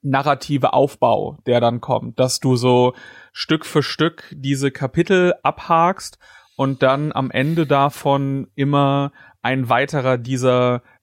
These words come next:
Geister, also so wird das eben symbolisiert, ne? Das sind dann Sachen, die ihn zu einem Suizidversuch dann eben brachten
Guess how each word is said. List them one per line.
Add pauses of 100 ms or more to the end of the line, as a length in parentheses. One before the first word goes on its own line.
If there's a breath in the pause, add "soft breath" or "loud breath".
Geister,
also
so
wird
das
eben
symbolisiert,
ne?
Das
sind
dann
Sachen, (420 loud breath)
die
ihn
zu
einem
Suizidversuch
dann
eben
brachten